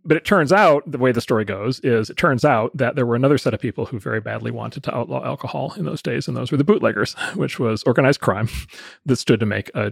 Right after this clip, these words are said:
huge amount of money if legal, uh, alcohol sales were banned. Um, and this was, in fact, the way the history goes is this was actually the beginning of organized crime in the U S. This was the big economic opportunity that opened that up.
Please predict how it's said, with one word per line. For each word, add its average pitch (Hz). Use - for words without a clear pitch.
huge 190
amount 110
of 113
money 117
if -
legal, 113
uh, 143
alcohol -
sales -
were -
banned. 139
Um, 123
and 127
this 127
was, 156
in 131
fact, 110
the 123
way 117
the 98
history 113
goes 101
is 117
this 127
was 117
actually 104
the 104
beginning 117
of 120
organized 117
crime -
in 151
the 143
U 147
S. -
This -
was 131
the -
big 135
economic 120
opportunity 123
that 123
opened 139
that 151
up. 151